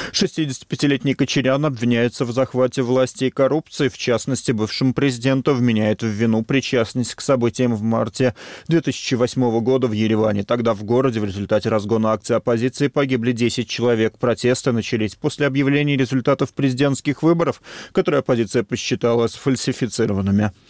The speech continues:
На демонстрациях две тысячи восьмого года был арестован действующий премьер-министр страны Никол Пашинян. Он получил семь лет лишения свободы за организацию беспорядков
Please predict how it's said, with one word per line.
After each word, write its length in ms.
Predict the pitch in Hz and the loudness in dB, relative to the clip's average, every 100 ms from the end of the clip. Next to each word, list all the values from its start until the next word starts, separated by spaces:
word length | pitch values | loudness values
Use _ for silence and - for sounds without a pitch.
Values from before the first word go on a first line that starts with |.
| - - | -18 -2
На 140 | 185 | 0
демонстрациях 680 | 147 147 147 - 156 - 143 | 2 2 0 0 0 2 0
две 140 | 135 | 2
тысячи 260 | 143 139 - | 0 0 2
восьмого 440 | 147 135 151 165 | 2 2 0 0
года 240 | 151 135 120 | 2 2 2
был 220 | 123 135 | 2 2
арестован 760 | 131 127 - - 135 135 143 135 | 2 -2 -10 -2 0 2 0 2
действующий 540 | 135 131 131 131 - | 0 0 0 -2 -2
премьер-министр 800 | 117 143 135 135 135 135 - 139 | -2 0 2 2 2 0 0 -2
страны 340 | - 143 139 139 | 0 0 0 0
Никол 440 | 139 107 123 110 | -2 0 0 0
Пашинян. 500 | - 123 131 123 123 120 | -2 -2 2 2 2 2
Он 140 | 113 | 2
получил 460 | 117 113 - 131 120 | 2 2 2 0 0
семь 300 | - 135 123 | 2 2 2
лет 220 | 127 139 | 2 0
лишения 380 | 123 131 123 120 | 0 0 -2 -2
свободы 500 | 131 120 123 139 117 | 0 0 0 2 2
за 80 | |
организацию 580 | 107 104 107 107 110 120 | 0 0 0 0 0 0
беспорядков 720 | 110 92 - 117 120 - 135 | -2 -2 -2 0 0 -2 -4